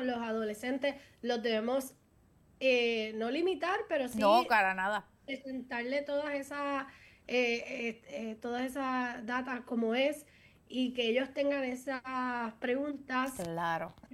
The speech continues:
Speaker 1: más a fondo y esas herramientas de que, mira,
Speaker 2: Exacto.
Speaker 1: hay diferentes herramientas, la puedes utilizar para impulsar,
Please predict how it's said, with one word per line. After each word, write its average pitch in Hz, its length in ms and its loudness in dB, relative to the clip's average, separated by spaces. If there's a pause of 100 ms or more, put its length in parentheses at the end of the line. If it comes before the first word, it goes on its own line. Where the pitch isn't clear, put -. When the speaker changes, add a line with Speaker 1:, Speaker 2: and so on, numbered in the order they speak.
Speaker 1:
más 233 320 -4
a 240 40 -8
fondo 311 280 0
y 277 60 0
esas 233 240 -2
herramientas 285 640 -2
de 226 100 -8
que, 220 80 -2
mira, 226 120 0
Speaker 2:
Exacto. 233 200 -8 (540)
Speaker 1:
hay 254 180 2
diferentes 277 580 -2
herramientas, 311 720 0 (580)
la 226 160 -2
puedes 233 200 0
utilizar 269 440 -4
para 269 140 -4
impulsar, 277 640 -2